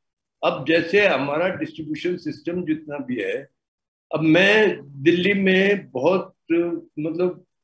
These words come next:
ऑल India Medical Institute के बहुत करीब नजदीक वाले कॉलोनी में रहता हूँ, जिसको आप अप मार्केट colony कह सकते हैं। वहां पे कोई underground cabling नहीं है, जो भी है वो तार ऊपर से ही जा रहा है,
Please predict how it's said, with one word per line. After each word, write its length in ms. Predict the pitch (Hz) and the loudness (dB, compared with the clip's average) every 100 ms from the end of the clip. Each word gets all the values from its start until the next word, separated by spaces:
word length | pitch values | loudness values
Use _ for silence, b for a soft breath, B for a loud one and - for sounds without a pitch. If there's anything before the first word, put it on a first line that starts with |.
| _ _ _ - | _ _ _ -14
ऑल 460 | - - 147 175 190 | -12 -6 2 4 4
India 220 | 190 196 | 4 4
Medical 500 | 190 185 190 190 190 | 4 2 2 0 0
Institute 420 | 185 - 180 180 | -2 -2 -4 -2
के 100 | 190 | -4
बहुत 440 | 156 147 180 - - | -4 -4 -4 -4 -4
करीब 380 | 165 190 - _ _ 151 | -2 -2 -6 _ _ -8
नजदीक 540 | 160 - 190 185 - - | -8 -4 -4 -6 -12 -6
वाले 240 | 180 175 180 | -4 -2 -2
कॉलोनी 420 | 165 160 160 160 | -2 -2 0 -2
में 160 | 156 | -2
रहता 280 | 147 127 - | -4 -6 -10
हूँ, 200 | 123 117 _ - _ - | -16 -16 _ -20 _ -2
जिसको 280 | 180 - 196 | -2 2 2
आप 280 | 190 214 - | 4 2 2
अप 200 | 196 - | 0 2
मार्केट 440 | 185 170 180 175 - | 4 4 2 0 2
colony 300 | 156 143 143 | 0 0 -4
कह 200 | 131 113 | -4 -8
सकते 360 | - - 104 | -12 -20 -18
हैं। 140 | 95 _ _ _ _ _ _ _ 110 | -18 _ _ _ _ _ _ _ -8
वहां 320 | 113 143 190 | -4 -2 -2
पे 360 | - 214 - | 2 2 2
कोई 200 | 180 190 | 0 2
underground 580 | 202 196 202 185 208 202 | 2 2 -2 -2 -6 -6
cabling 580 | - 190 185 202 202 196 | -4 -4 -2 -6 -8 -6
नहीं 160 | 196 190 | -4 -4
है, 220 | 190 175 _ _ _ _ _ _ - | -6 -10 _ _ _ _ _ _ -2
जो 140 | 151 | 0
भी 180 | 165 196 | 2 2
है 120 | 175 | 2
वो 160 | 190 190 | 2 -2
तार 340 | - 170 180 | 0 0 2
ऊपर 360 | 175 156 180 151 | -2 -4 -6 -2
से 80 | 185 | -2
ही 100 | 180 | 0
जा 160 | 175 | -2
रहा 220 | 170 170 | -2 -4
है, 80 | 151 | -4